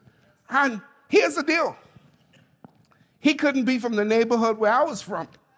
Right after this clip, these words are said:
Because I, where I came from, you throw in the towel. 'Cause you feel as though, "Why should I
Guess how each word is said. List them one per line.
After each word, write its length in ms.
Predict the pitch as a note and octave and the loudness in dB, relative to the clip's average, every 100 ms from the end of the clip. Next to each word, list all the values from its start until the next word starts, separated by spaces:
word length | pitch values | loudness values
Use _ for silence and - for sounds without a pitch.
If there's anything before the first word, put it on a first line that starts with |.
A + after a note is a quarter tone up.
| _ _ _ _ _ _ _ _ _ | _ _ _ _ _ _ _ _ _
Because 300 | A#3+ A#3+ A3 | 2 2 2
I, 280 | A3+ C4 G#3 - - _ _ _ _ _ | 2 0 -2 -10 -20 _ _ _ _ _
where 200 | F#3 A#3+ | 2 4
I 140 | C4 - | 4 2
came 300 | C#4 B3+ G3+ | 0 0 0
from, 200 | G#3+ G#3+ | 0 0
you 120 | C#4+ | 0
throw 320 | C#4 G#3+ G#3 | 0 0 2
in 80 | G#3+ | 0
the 80 | A3+ | 0
towel. 440 | - C#4+ - - - _ _ _ _ _ _ _ _ _ _ - | 2 2 0 -4 -14 _ _ _ _ _ _ _ _ _ _ -2
'Cause 180 | B3+ | 0
you 80 | B3+ | 0
feel 340 | - C#4+ C4+ B3+ | 0 0 2 0
as 140 | G#3 | 0
though, 220 | B3 A#3 | 2 2
"Why 880 | A3+ F#3 D3 G3 C4 C#4+ C#4 B3+ F3 - - _ _ _ _ _ _ _ | 2 -2 0 2 2 0 0 -4 -6 -12 -20 _ _ _ _ _ _ _
should 320 | - C4 C4+ | -4 2 4
I 480 | C4 D#4+ D4+ B3+ | 4 2 -2 -4